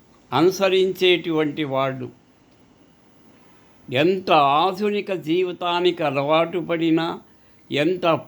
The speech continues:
పాశ్చాత్య జీవితానికి అలవాటు పడినా మన ధర్మం వీడలేము కదా. అదే మన హిందూ ధర్మం యొక్క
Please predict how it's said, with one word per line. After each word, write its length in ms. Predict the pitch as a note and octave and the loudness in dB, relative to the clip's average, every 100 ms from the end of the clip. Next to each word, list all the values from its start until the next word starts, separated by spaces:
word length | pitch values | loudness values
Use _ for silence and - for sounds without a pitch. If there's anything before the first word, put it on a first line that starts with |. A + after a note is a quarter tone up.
| _ | _
పాశ్చాత్య 920 | B2 C3+ E3 - - E3+ F3+ F3 - E3+ | -2 -2 -2 -6 -4 0 0 -2 -4 -4
జీవితానికి 960 | B2 C#3 D#3+ E3+ E3 D#3+ E3 E3+ D#3+ | -2 0 2 0 -2 0 2 2 2
అలవాటు 600 | C#3+ B2+ C#3 D#3+ E3+ D#3+ | 0 0 0 0 0 -2
పడినా 600 | D#3+ D3 D3 D3 C#3+ D#3+ G3+ _ _ _ _ _ _ _ _ - | -6 -6 -4 -4 -4 -6 -10 _ _ _ _ _ _ _ _ -2
మన 280 | C#3 D#3 D3 | 2 4 2
ధర్మం 720 | C3 B2+ D#3 F3 F#3+ C4 D#4 - _ _ | 0 0 2 4 4 2 -4 -12 _ _
వీడలేము 680 | B2+ C#3+ E3+ G#3 G#3 G3 E3 | -8 -4 -2 -2 -2 -2 -2
కదా. 640 | B2 A2+ A#2 C#3+ C3+ A2 - _ _ _ _ _ B2+ | -4 -4 0 2 2 -2 -10 _ _ _ _ _ -6
అదే 480 | A#2+ C3 C3+ A#2+ - - _ _ - | -4 -2 -2 -4 -8 -20 _ _ -6
మన 160 | B2+ B2 | -2 0
హిందూ 560 | A2 A#2+ C#3 D3+ D3+ | -2 -2 0 0 -2
ధర్మం 440 | C3 B2 C3 C3+ B2+ | -2 -4 -2 -2 0
యొక్క 640 | B2+ A#2+ - D#3+ A#3 | -2 -4 -2 0 0